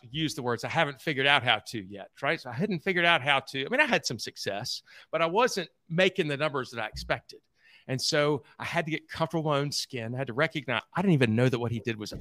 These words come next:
business before I met him, right? I didn't know. And so it was a mind shift for me. And, um, anyway, we went on for nine or ten or eleven years. We made lots of money together. We had lots of fun. It was one of those, quite frankly, it was one of those mail-it-in jobs where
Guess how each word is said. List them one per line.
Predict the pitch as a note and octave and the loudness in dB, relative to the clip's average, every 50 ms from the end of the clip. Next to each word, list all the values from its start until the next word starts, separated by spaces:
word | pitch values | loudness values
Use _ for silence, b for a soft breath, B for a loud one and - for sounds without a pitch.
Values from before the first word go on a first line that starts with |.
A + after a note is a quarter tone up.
| - - _ | -14 -8 _
business | - C#3 C3+ - - - - - | 2 2 2 2 -2 -8 -12 -12
before | - G#2 - - G#2+ G2+ G2 G2+ | -12 -14 -14 -12 -10 -10 -10 -10
I | G2 | -12
met | F#2 F#2 - - | -14 -16 -18 -20
him, | - - - _ _ - | -20 -20 -20 _ _ -2
right? | - B2+ | 0 2
I | C#3 | 4
didn't | E3 A3 A#3+ C4+ B3 | 6 6 6 6 4
know. | A#3 C#4 D#4+ D#4+ - - _ _ _ B B B B B B B | 2 2 0 -2 -4 -8 _ _ _ B B B B B B B
And | B B2 A#2 | B -6 -4
so | - - D#3 D3 D3+ C#3+ D3 - | 0 2 4 4 4 4 2 0
it | D#3+ | 0
was | D#3+ E3+ D3+ - | 0 2 2 2
a | C3+ | 2
mind | A#2+ B2+ B2+ C#3 E3+ E3+ | 4 6 8 8 8 6
shift | - - - D3 - - | 4 0 0 -2 -2 -2
for | - C#3 | -4 -2
me. | B2 A2+ G2+ G2 G2+ G#2+ A2 - - | -2 -2 -2 -2 -4 -8 -10 -10 -6
And, | - A2+ A2 A2 G#2+ | -2 -2 0 0 2
um, | A2 G#2+ G#2+ G#2 G2+ G2 F#2+ - _ _ - | 2 2 2 2 0 -4 -6 -10 _ _ 4
anyway, | G#3 G#3+ D#3+ G#2+ G2+ A#2+ D3 _ - | 6 8 8 6 4 -2 -4 _ 2
we | D#3 F3 | 4 6
went | F3 D#3+ D3 | 6 8 8
on | C#3+ D#3 E3 | 8 6 6
for | - - C3+ | 4 0 -2
nine | A#2 B2+ C3+ D3+ | 0 2 2 2
or | D3 | 2
ten | C3+ - - C#3 C#3 C3+ | -2 -2 0 0 2 2
or | B2 A#2+ | 2 2
eleven | B2+ C#3 C3+ C#3 B2+ | 2 2 0 0 0
years. | B2 C3 D3 D#3+ D3+ | 0 0 0 -2 -2
We | - A#2 | -4 -4
made | G#2+ G#2+ G#2 G2+ | -4 -4 -4 -4
lots | G2+ G#2+ A#2+ C3+ C3 - - | -2 0 0 0 0 0 -2
of | C3+ | -2
money | C3+ C#3 C#3+ C#3+ C#3+ | -2 0 0 0 0
together. | C3 C#3 B2 C#3 C#3+ D3 D3 D#3+ D#3 | -2 -2 0 2 2 2 2 0 -2
We | C#3 B2 | -2 -2
had | G#2+ A2+ A2+ G2 | 0 0 0 0
lots | G2+ G#2 A#2 C3+ D3 - - | 0 0 0 0 0 0 -2
of | C3+ - | -8 -6
fun. | - - C#3 C#3+ D3+ D#3 | -2 0 2 4 2 2
It | C#3+ C#3 | 0 -4
was | A#2+ G#2 - | -6 -6 -4
one | A#2+ B2 C3+ | 0 0 2
of | C3 | 2
those, | C3 B2+ C3 - - b b b b b b | 2 2 0 -2 -6 b b b b b b
quite | b E3 D#3 | b 2 4
frankly, | - D#3+ E3+ F3+ | 6 4 4 4
it | D#3 | 2
was | C#3 | 0
one | C3 D3 | 2 2
of | D3+ | 4
those | D#3 C3+ - | 2 2 2
mail-it-in | A#2 A2+ C3 D3+ D#3+ E3+ D#3+ E3 E3+ E3+ D#3+ | 2 2 4 4 6 4 4 4 2 2 4
jobs | C#3 D#3 D#3 D#3 C#3 A2 G2 - - - - | 6 8 8 8 8 6 2 -2 -8 -10 -6
where | - C3 B2+ B2+ B2+ B2 A#2 | -2 0 2 2 2 0 -2